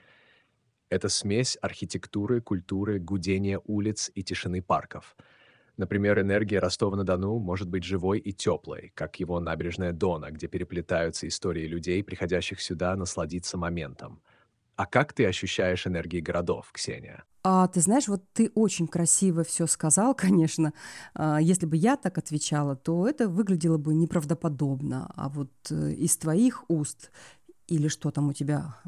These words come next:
Speaker 2: Айдона, <laughs> это звучит, э, просто прекрасно.
Speaker 1: Спасибо за такие тёплые слова. Я рад, что мои мысли resonated with you. Э, мне нравится делиться своими размышлениями, даже если они исходят из цифрового мира.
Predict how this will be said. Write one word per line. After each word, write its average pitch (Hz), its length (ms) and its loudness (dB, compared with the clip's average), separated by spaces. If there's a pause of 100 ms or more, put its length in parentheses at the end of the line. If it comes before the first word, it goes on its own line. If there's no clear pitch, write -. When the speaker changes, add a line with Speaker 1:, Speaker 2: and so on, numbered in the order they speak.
Speaker 2:
Айдона, 147 560 2 (260)
<laughs> - 220 -8
это 196 360 -2
звучит, 180 580 -2
э, 156 140 0
просто 165 360 -2
прекрасно. 139 640 -2 (100)
Speaker 1:
Спасибо 127 480 0
за 107 100 0
такие 101 280 -2
тёплые 101 440 0
слова. 90 500 0 (340)
Я 107 140 4
рад, 127 180 4
что - 180 -6
мои 95 200 0
мысли 101 360 -2
resonated 95 720 -2
with - 200 -14
you. - 160 -14 (520)
Э, 95 260 0
мне 110 160 2
нравится 123 340 2
делиться 101 300 -2
своими 98 300 -2
размышлениями, 92 640 -4
даже 87 220 -2
если 95 260 -2
они 92 300 -2
исходят 92 420 -2
из 92 260 -6
цифрового 90 640 -2
мира. 85 460 -8